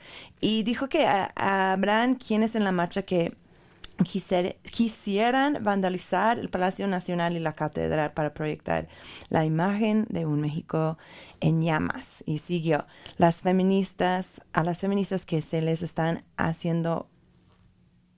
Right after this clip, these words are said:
se les está haciendo una manipulación vil de parte de quienes no están de acuerdo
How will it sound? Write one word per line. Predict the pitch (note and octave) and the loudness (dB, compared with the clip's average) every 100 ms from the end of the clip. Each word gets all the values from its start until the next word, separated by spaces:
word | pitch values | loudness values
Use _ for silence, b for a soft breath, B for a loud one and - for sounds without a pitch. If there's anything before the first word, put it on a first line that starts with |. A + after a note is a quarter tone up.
| _ | _
se | - - G#3+ | -2 4 4
les | A#3+ G3 A3 - - | 4 2 0 -4 -6
está | - - - D#3+ F3+ - | -4 -4 0 0 0 -4
haciendo | F3 - E3 E3 | -6 -2 -2 0
una | - E3 | 0 0
manipulación | D#3+ D#3+ E3 E3+ E3 D#3+ - E3 E3+ - | 2 0 0 0 0 -2 -2 -2 -4 -10
vil | C#3 D3+ F#3 D3+ - - B B B | -2 4 4 4 -2 -10 B B B
de | - | -4
parte | - F3 E3+ G3+ G#3+ | 2 0 2 0 2
de | F3 | 0
quienes | D#3+ - D#3+ E3+ - | -2 0 2 2 2
no | E3 D#3+ G3 | 2 2 0
están | - - D#3+ E3 | -2 -2 2 2
de | D#3+ | 0
acuerdo | D3+ - D#3+ D3 D3 E3+ | -4 -4 -2 0 -2 -2